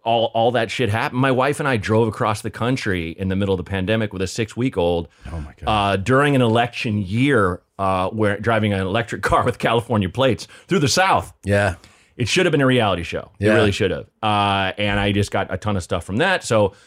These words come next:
Speaker 1: la, la, la, I did this special. And it's got, like, this big reveal at the end. It's almost like a magic trick to the
Speaker 2: Uh-huh.
Speaker 1: point where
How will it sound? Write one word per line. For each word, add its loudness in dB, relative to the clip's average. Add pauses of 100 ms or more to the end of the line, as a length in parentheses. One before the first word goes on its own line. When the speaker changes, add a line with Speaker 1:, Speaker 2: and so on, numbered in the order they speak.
(140)
Speaker 1:
la, 2
la, 4
la, 2 (100)
I 0
did 0
this 0
special. -2 (500)
And 4
it's 0
got, 0
like, 2
this 0
big -2
reveal 0
at -2
the -8
end. -2
It's -8
almost 0
like -4
a -10
magic -8
trick -2
to -8
the -2
Speaker 2:
Uh-huh. 0
Speaker 1:
point -2
where 0